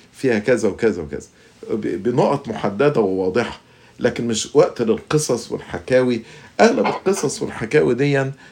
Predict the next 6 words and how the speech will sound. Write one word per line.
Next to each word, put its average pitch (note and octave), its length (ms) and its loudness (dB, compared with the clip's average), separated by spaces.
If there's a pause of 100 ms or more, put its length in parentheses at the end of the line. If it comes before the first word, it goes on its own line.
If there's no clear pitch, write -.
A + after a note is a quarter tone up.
(200)
بيبقى A#2 240 -2 (100)
هدفها C#3+ 340 -2
تبرير A#2+ 460 -2
النفس. G#2+ 540 -2 (560)
لكن D#3+ 220 2
مثلًا، D#3+ 540 2